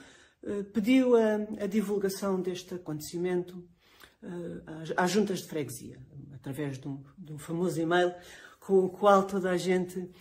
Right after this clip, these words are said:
se indignou muito, porque estas coisas são assim, as pessoas indignam-se muito e geralmente têm pouca informação sobre aquilo que efetivamente aconteceu. Bom, mas, como eu estava a dizer, em dois mil e dezoito, eh, e falo de dois mil e dezoito, apesar disto se da-,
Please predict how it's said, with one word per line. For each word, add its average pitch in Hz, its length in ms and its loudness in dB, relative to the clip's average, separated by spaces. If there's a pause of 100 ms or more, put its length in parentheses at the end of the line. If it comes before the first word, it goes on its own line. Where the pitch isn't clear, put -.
(120)
se - 160 0
indignou 214 380 10
muito, 220 340 6
porque 165 600 -6
estas 139 300 -12
coisas 143 280 -14
são 131 120 -10
assim, - 240 -12
as - 100 -16
pessoas 113 260 -12
indignam-se 120 540 -6
muito 143 160 -6
e 147 60 -10
geralmente 139 460 -8
têm 135 200 -6
pouca - 240 -8
informação 151 480 -4
sobre 165 240 -10
aquilo 151 180 -10
que 180 120 -16
efetivamente 165 560 -6
aconteceu. - 440 -10 (960)
Bom, 123 200 -4
mas, 131 240 -2 (260)
como 160 100 0
eu - 20 2
estava 147 280 2
a 139 60 2
dizer, 123 220 -4
em 139 100 0
dois 139 220 -2
mil 147 360 -2 (540)
e 170 100 4
dezoito, 175 560 4 (500)
eh, 143 440 -10
e 156 100 -4
falo 190 280 4
de 151 40 -6
dois 196 160 4
mil 185 180 4
e 175 60 6
dezoito, 220 320 2
apesar - 240 -6
disto 190 240 -6
se - 100 -14
da-, 190 200 -4